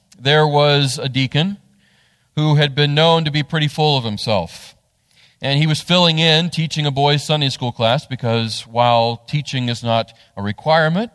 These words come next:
again, something that they can do, and this deacon was filling in teaching a boys' Sunday school class, and he was trying to stress the importance of living an authentic Christian life, living out what it really means to be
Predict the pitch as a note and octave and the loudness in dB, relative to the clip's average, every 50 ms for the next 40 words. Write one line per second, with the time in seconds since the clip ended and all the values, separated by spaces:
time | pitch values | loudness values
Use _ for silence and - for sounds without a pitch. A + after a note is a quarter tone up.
0 | _ _ - G2+ G#2+ G#2+ A#2 A#2+ D#3+ G#3+ A3 - _ _ _ _ - - - C#3 | _ _ -16 -10 -4 -2 0 0 0 -2 -4 -8 _ _ _ _ -10 -6 -4 -4
1 | C3+ B2 - C3 B2+ B2 A#2 - B2 A#2+ A#2 - - D#3 D#3+ E3+ E3+ D#3 C#3 B2+ | -4 -2 -2 -2 -2 -2 -2 -2 -2 -2 -2 -2 -2 0 0 2 2 0 0 0
2 | C3 C3+ D#3 G3 F#3+ C3+ B2+ C#3 C#3 - - C#3 D3 C#3+ - C#3 C3 B2+ B2 A#2+ | 0 0 0 2 0 0 0 0 -2 -2 -2 -2 -2 -2 -2 -4 -2 -2 -4 -4
3 | - - A#2+ - C#3+ C#3 C3+ C3+ C#3 C#3+ C#3+ C#3+ C3 - - - - - _ _ | -4 -4 -2 0 0 0 0 2 2 2 2 0 -2 -6 -12 -20 -20 -20 _ _
4 | - D3+ D#3 C3 D3+ C#3+ C#3 C3 B2+ C#3 C#3 C3 - - D3+ D3+ D3+ D3 C#3 - | -2 -2 -2 0 0 0 0 0 2 2 0 0 0 -2 -2 0 0 -2 -2 -2
5 | - D3 C#3 - C#3+ C#3+ C#3 C#3+ C#3+ D3+ C#3+ - B2 A2 - - - - - - | -4 -4 -4 -2 0 2 2 4 2 2 0 -2 -8 -8 -10 -12 -20 -10 -4 -2
6 | E3 E3 - - - F3+ F#3+ G3 G3+ G3 F3 - - - - G3 G3+ G#3 - - | -2 -2 0 0 2 2 2 2 2 0 -2 -4 -4 -2 2 4 4 4 2 -2
7 | - F3+ F3 E3 D#3 - - F3+ G3 G3 F#3 F#3+ F3 - E3 C#3+ C3 C3+ C#3 E3+ | -4 -4 -2 -4 -4 -2 0 2 2 2 0 -2 -4 -4 -4 -2 -2 0 2 4
8 | G3+ G3+ E3+ F#3+ F#3+ F#3 F#3 D#3+ D#3+ D#3 D3+ C#3 C3+ C3+ - - - - E3+ F#3 | 4 4 4 2 2 0 0 -2 -2 0 0 0 0 0 -4 -6 -4 -2 0 0
9 | F3+ - E3 - - - D3 C#3+ - - - C3 B2 A#2+ A#2+ G#2+ F2+ E2+ - - | 0 -2 -6 -10 -8 -8 -8 -8 -6 -6 -6 -4 -2 0 0 0 -2 -4 -8 -14
10 | - - - - - - - C3+ D#3 F3 F3 D#3+ E3+ D#3+ D#3 D#3+ D#3+ D3+ C#3+ A#2+ | -20 -20 -20 -20 -14 -4 0 2 4 4 4 4 4 2 4 4 2 2 2 0
11 | C#3 C#3 C3+ B2+ A#2+ C#3 C#3+ C#3+ C3+ C3+ C#3 C#3 C#3 C3 B2 - - C3 A2+ A2 | -2 -4 -4 -4 -2 -2 0 0 0 0 0 0 0 0 -2 -4 -6 -6 -2 0
12 | C3 B2+ B2 A#2+ A#2+ A2+ | 2 2 2 2 0 -2